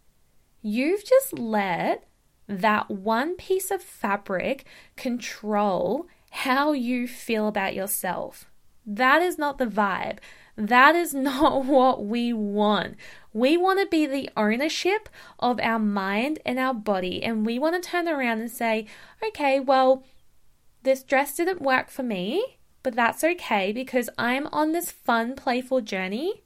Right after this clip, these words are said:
of trying other dresses, trying other colors, other fits,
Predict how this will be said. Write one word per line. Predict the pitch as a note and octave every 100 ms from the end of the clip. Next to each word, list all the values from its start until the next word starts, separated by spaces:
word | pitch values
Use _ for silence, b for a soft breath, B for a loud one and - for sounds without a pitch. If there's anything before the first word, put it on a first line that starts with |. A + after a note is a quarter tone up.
| _ _
of | - B3
trying | - A#3+ A3+ A#3 -
other | A#3 A3
dresses, | A#3 G3+ G3+ - - - - b b b b b
trying | - C4+ B3 B3+
other | - A3+
colors, | B3+ - B3 A3+ G3+ - - - B B
other | - A#3+ C4
fits, | - - - - - - -